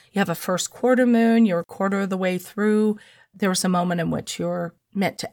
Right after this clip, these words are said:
act. The full moon part of the lunar cycle is where everything's illuminated and revealed. You can see what's really going on,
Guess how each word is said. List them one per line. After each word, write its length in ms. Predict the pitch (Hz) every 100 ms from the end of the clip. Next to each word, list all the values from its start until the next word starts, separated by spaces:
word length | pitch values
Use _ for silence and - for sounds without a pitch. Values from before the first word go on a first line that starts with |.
| -
act. 500 | 208 - - - - _ - - - - _ -
The 560 | 214 190 185 170 165 _
full 500 | - - 233 262 294
moon 640 | 269 170 151 151 190 208 _ _
part 320 | - 185 160 -
of 140 | 180
the 80 | 185
lunar 320 | 170 160 156
cycle 560 | 160 - 160 156 170 165 185
is 240 | 180 -
where 400 | 185 175 175 175 _ -
everything's 480 | 196 185 180 170 175
illuminated 720 | 190 220 202 196 185 175 170
and 220 | 165 156
revealed. 520 | 170 175 233 240 226
You 60 | 170
can 160 | 175
see 200 | 151 180
what's 280 | 170 160 -
really 200 | 202 165
going 340 | 160 175 170 165
on, 380 | 185 190 202